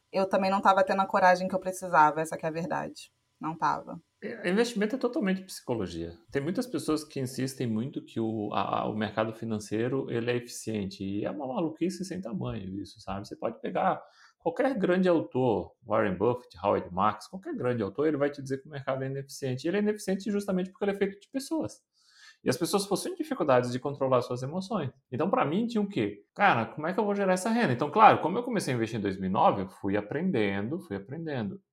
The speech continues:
Speaker 2: E, e esse meu amigo, que é Anderson Lides, o nome dele, ele investia em fundos imobiliários desde dois mil e três.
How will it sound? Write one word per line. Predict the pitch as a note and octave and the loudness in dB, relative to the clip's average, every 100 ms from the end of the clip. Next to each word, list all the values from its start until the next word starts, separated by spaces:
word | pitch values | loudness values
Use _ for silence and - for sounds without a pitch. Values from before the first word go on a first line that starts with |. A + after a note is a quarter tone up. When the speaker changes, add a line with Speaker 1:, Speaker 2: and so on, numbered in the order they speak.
| - | -4
Speaker 2:
E, | C3+ F3+ | 4 6
e | A3+ - C#3+ | 4 2 2
esse | G3 - | 2 2
meu | C#3 | 4
amigo, | A2 A2+ D3+ G#2+ - - - - - | 4 4 2 2 -4 -8 -16 -20 -8
que | |
é | - - | -6 -4
Anderson | - C3+ C#3 - A2+ | -2 0 0 0 -2
Lides, | F#2 F2+ F2+ | -2 -2 -6
o | F2+ | -8
nome | F2+ F2+ | -8 -10
dele, | - - _ - | -16 -20 _ 0
ele | C3+ | 2
investia | F3+ C#3 - - D3 | 4 2 0 -4 -4
em | |
fundos | C3 B2 | -4 -4
imobiliários | A2 G#2+ A2+ B2 | -2 -2 0 -2
desde | A2+ B2 B2 | 2 0 2
dois | B2+ A#2 | -2 -2
mil | G#2+ B2+ | -2 -4
e | |
três. | D#3 - G#2 G#2+ G#2 - - | -4 -4 -2 0 -4 -12 -18